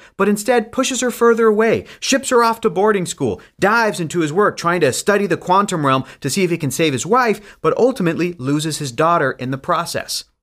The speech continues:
Adult Hope later understands he was trying to protect her, but she asks, "Why couldn't you tell me sooner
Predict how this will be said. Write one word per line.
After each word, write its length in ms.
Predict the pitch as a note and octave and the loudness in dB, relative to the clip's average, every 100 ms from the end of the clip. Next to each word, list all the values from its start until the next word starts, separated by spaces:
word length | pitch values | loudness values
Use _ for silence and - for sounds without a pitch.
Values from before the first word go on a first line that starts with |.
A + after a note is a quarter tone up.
| _ _ | _ _
Adult 340 | B2+ D3 F#3 F#3 | 2 2 2 2
Hope 280 | F3 E3+ - | 0 0 -2
later 400 | C3+ F#3+ G3+ - | 2 4 4 0
understands 680 | C#3+ B2 - F3+ F#3 C#3+ - _ _ | -2 -2 -2 0 0 -2 -8 _ _
he 120 | G#3+ | 0
was 140 | E3+ | 0
trying 260 | - F3+ D#3+ | 0 -2 -2
to 60 | A#2 | -6
protect 460 | A2+ - A#3+ C4 | -12 -4 -4 -2
her, 220 | D3+ B2+ - _ | -2 -2 -4 _
but 100 | F3 | -6
she 160 | F3+ A3+ | -2 0
asks, 380 | G#3+ A3 - - - _ | 2 0 -2 -10 -14 _
"Why 160 | F#3+ B3 | -2 0
couldn't 240 | C4+ A3+ | -2 0
you 80 | A3 | 0
tell 180 | A3+ A3 | 0 2
me 100 | G#3 | 0
sooner 400 | - B3+ F3+ | 0 0 -2